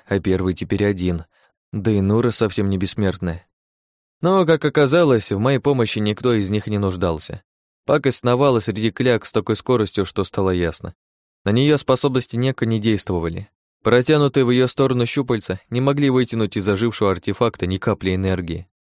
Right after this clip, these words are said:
Они соскальзывали с серебристых боков, как с обледеневшей горки. Пытались поймать и спеленать прыткую зверюгу, но никак не могли зацепиться. Тогда как сама Нура, наоборот,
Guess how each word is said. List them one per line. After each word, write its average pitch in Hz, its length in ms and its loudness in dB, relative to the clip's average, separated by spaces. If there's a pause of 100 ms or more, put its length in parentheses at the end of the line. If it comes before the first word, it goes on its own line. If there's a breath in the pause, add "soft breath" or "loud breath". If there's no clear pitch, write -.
(360)
Они 147 240 2
соскальзывали 117 640 0
с - 80 -4
серебристых 98 560 -2
боков, 87 500 -4
как 101 160 -4
с - 80 -4
обледеневшей 92 640 -2
горки. 90 440 -4 (480)
Пытались 175 400 2
поймать 139 420 2
и 107 80 0
спеленать 113 500 -2
прыткую 110 400 -2
зверюгу, 98 680 -2
но 127 160 0
никак 101 320 0
не 98 80 0
могли 92 260 0
зацепиться. 90 720 -4 (460)
Тогда 165 360 4
как 156 220 0
сама 131 340 2
Нура, 156 460 2
наоборот, 120 840 0